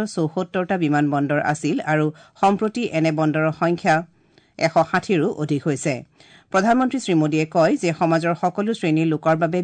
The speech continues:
বিমান সেৱা সহজলভ্য আৰু বহনক্ষম কৰি তোলাৰ উদ্দেশ্যে প্ৰৱৰ্তন কৰা উড়ান আঁচনিৰ অধীনত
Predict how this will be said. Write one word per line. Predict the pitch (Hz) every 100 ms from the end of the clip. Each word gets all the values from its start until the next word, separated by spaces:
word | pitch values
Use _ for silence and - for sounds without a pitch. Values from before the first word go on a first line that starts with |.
| 165
বিমান | 156 160 156
সেৱা | 160 147 160
সহজলভ্য | 156 180 196 180 180 202 156
আৰু | 151 147
বহনক্ষম | 151 175 151 185 180
কৰি | 156 151
তোলাৰ | 151 151 -
উদ্দেশ্যে | 156 156 175 - 196
প্ৰৱৰ্তন | 156 147 147 160 156
কৰা | 156 -
উড়ান | 160 175 190 147
আঁচনিৰ | 151 147 147 139
অধীনত | 165 160